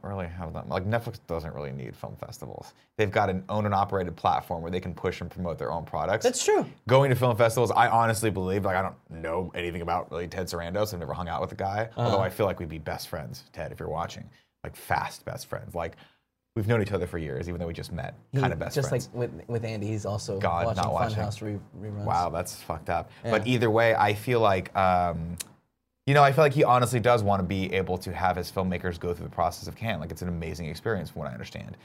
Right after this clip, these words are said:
Speaker 1: So, I don't know. This is disheartening to see, and I think it's honestly gonna, not gonna stop here. I think there's gonna be a lot of hate toward Netflix because they have a lot of pull in the industry, and they're just doing it differently, and that's just the way it goes. And to be perfectly honest, I hate to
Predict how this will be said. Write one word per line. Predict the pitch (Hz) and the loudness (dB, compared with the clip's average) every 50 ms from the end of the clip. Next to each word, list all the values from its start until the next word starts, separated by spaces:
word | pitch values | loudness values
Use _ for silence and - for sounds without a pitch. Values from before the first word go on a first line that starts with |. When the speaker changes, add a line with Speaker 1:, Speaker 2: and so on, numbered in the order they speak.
| - _ _ _ | -20 _ _ _
Speaker 1:
So, | - - 101 92 90 87 - - _ _ _ _ _ _ _ _ _ _ _ _ | -2 0 2 2 2 0 -4 -12 _ _ _ _ _ _ _ _ _ _ _ _
I | 143 | -4
don't | 156 170 | 2 2
know. | 151 110 90 - - _ _ _ - - - _ _ _ _ _ _ _ _ _ | 2 2 2 -2 -10 _ _ _ -20 -20 -20 _ _ _ _ _ _ _ _ _
This | 139 143 147 | 4 4 4
is | 151 | 4
disheartening | 139 151 156 127 127 160 156 151 143 143 135 | 4 4 2 6 8 8 8 8 8 4 4
to | 123 | 2
see, | - - 151 143 131 | 2 4 4 6 6
and | 123 117 | 6 6
I | 113 107 | 4 4
think | - 147 123 | 4 4 4
it's | 123 113 - | 4 2 4
honestly | - 113 117 120 113 - 120 113 | 4 4 4 4 2 2 2 2
gonna, | 101 98 107 107 85 | 2 2 2 2 2
not | 110 110 107 104 104 | 4 4 4 4 4
gonna | 110 101 95 | 2 -2 -2
stop | - - 98 87 82 | 2 2 2 2 2
here. | - 92 92 87 | 0 -2 0 0
I | 90 | 0
think | 90 98 90 | -2 -2 -4
there's | 92 90 | -2 -2
gonna | 98 95 | -2 -2
be | 90 90 | -2 -2
a | |
lot | 85 85 87 85 82 | -2 0 0 0 0
of | 80 | -2
hate | 80 90 90 82 | -4 -6 -8 -8
toward | - - 92 85 87 | -6 -6 -4 -4 -2
Netflix | 82 73 76 90 90 - | -4 -6 -6 -6 -10 -10
because | - _ 90 | -8 _ -8
they | 85 90 | -6 -6
have | 85 82 | -6 -2
a | |
lot | 82 78 76 | -2 -2 -2
of | - - | -2 -4
pull | - - 113 | -4 -2 -2
in | 104 | -2
the | 95 90 | 0 -4
industry, | 80 82 - - 92 92 | -4 -6 -6 -4 -4 -2
and | 92 | -2
they're | 101 | 0
just | 101 107 98 | 0 0 -2
doing | 98 98 92 101 | 0 0 0 0
it | 101 - | 2 2
differently, | 110 110 - 120 80 69 71 71 - _ _ _ _ _ - | 2 2 2 0 -4 -4 -8 -10 -12 _ _ _ _ _ -2
and | 101 | -2
that's | 101 - | -2 0
just | - 101 92 | 0 -4 -2
the | - | -2
way | 87 82 76 71 | -2 -2 -2 -2
it | 80 | -2
goes. | 98 98 82 60 - - - - _ _ _ _ _ _ _ _ _ _ _ - | -2 -2 -2 -4 -6 -12 -16 -20 _ _ _ _ _ _ _ _ _ _ _ 0
And | 117 107 104 101 98 92 - | 2 2 2 2 0 -2 0
to | - 127 | 0 0
be | 107 110 | 2 2
perfectly | 101 - 131 131 131 127 113 110 110 | 4 4 4 4 4 2 2 4 6
honest, | 131 156 - 101 101 117 131 - - - - _ _ _ _ _ _ _ | 6 6 6 4 2 0 -2 -2 -8 -12 -20 _ _ _ _ _ _ _
I | - 107 101 | 2 2 2
hate | 90 123 127 117 - - | 4 2 2 2 2 -2
to | - 120 113 107 104 101 92 - | -2 0 2 2 2 0 -2 -4